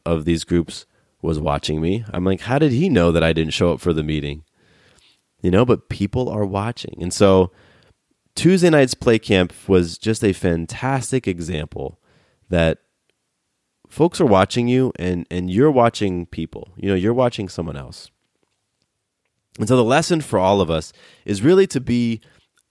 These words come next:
be more aware of the, the ripple effects of our decisions.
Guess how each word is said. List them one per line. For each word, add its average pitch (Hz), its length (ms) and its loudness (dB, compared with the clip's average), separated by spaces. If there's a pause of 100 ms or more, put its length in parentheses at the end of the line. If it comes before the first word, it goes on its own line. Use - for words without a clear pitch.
be 143 180 4
more 139 280 2
aware 80 720 -2 (640)
of 107 160 0
the, 120 160 0
the 107 180 0
ripple 117 320 0
effects 85 360 -6
of 82 80 -4
our 85 120 0
decisions. 78 680 -10